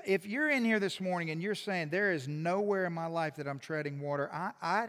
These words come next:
I don't think you're being honest. I think you're lying. And I think that there may be multiple areas where you're treading water.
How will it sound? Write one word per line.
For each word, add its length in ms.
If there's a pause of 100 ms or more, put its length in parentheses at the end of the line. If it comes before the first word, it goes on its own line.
I 100
don't 200
think 180
you're 80
being 240
honest. 380 (100)
I 60
think 220
you're 100
lying. 380 (4000)
And 120
I 120
think 340
that 300 (500)
there 100
may 200
be 120
multiple 640
areas 400
where 100
you're 160
treading 460
water. 280